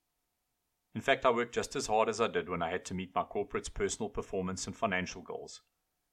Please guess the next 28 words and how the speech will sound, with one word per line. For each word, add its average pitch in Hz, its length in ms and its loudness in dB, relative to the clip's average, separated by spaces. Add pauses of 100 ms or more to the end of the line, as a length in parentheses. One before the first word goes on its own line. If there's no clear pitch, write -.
(200)
fearful 107 460 2
of 85 120 0
not 95 200 0
being 101 140 0
rated 87 360 2
as 87 160 -2
exceeds 87 400 -4
expectations. 90 960 -4 (1040)
My 95 120 4
reward 95 360 2
for - 160 -4
exceeding 110 400 -2
expectations? 107 920 -4 (600)
A 117 60 0
three 120 220 -2
percent 107 400 2
merit 85 320 0
raise. 76 340 -8 (540)
Yep, 104 320 0 (500)
I 85 80 6
worked 92 320 0
every 110 240 2
weekend 104 560 -2 (100)
so - 160 -6
they 82 140 0
could 90 180 -6
reward 101 460 2
me 82 240 -8